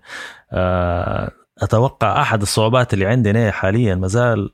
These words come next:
ونوعًا ما باش نكون صريحة معك، أنا هربت للبودكاست لأنك ما تشوفش وجهك أنت، ما فيش كاميرا ترسل لك في الصورة ولا، ولا توري لك ال-،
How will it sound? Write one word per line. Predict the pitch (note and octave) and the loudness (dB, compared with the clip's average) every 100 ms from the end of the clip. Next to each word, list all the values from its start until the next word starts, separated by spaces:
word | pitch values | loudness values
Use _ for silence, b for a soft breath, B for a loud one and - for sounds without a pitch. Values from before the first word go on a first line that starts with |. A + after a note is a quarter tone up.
| _ | _
ونوعًا | - F2+ F2+ F2+ - - - - _ - G#2 F#2+ | -6 -4 -4 -4 -8 -18 -20 -20 _ -2 0 2
ما | G2+ G#2+ G2+ F#2+ F2+ F2+ F2+ F#2 - | 2 2 2 2 0 0 -2 -4 -6
باش | F#2+ - | -6 -4
نكون | - G#2 | -2 -2
صريحة | G#2 G2+ G#2 | 0 -2 0
معك، | G#2+ G2 - | 0 0 0
أنا | F#2+ G2 | 0 0
هربت | B2 - | 0 -2
للبودكاست | F#2+ - C3 - F#2+ F#2 - | -2 0 -2 0 0 0 -2
لأنك | G2+ G#2 - | -2 -2 -2
ما | |
تشوفش | A#2 - D3+ - | -2 -2 -4 -2
وجهك | C#3+ C3 E2+ - | -2 0 -2 -2
أنت، | G2 G2+ E2+ | -4 -4 -4
ما | E2+ | -4
فيش | G#2 - | -4 -2
كاميرا | A#2+ B2 G2 F#2 F#2 E2+ B B B B - | -2 0 2 2 0 -2 B B B B -2
ترسل | F#2+ - C3 | 0 2 2
لك | A2+ - | 2 2
في | |
الصورة | A2 - C#3+ D3+ C#3+ C3 | 0 0 0 4 4 4
ولا، | B2 A#2+ A#2 | 4 2 0
ولا | A2 G#2+ | 0 0
توري | G#2+ G#2+ A#2+ | 0 0 2
لك | G#2+ F#2+ G2 | 0 0 -2
ال-، | F#2 F#2 | 0 -2